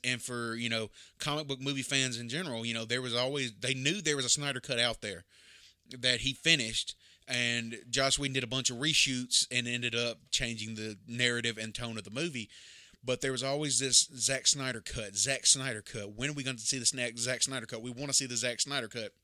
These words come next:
And people have said it for so long and so long. So during the Zoom call, the Q and A, when the person asked,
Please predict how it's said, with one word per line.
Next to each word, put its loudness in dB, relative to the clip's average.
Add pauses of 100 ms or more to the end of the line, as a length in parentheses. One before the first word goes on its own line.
(1200)
And -2 (300)
people 2
have 0
said 8
it -12
for -8
so 4
long -2
and -4
so 8
long. -2 (400)
So -4
during 0
the -2
Zoom 4
call, -2 (760)
the -4
Q -2
and -2
A, 4
when -4
the -6
person -2
asked, 0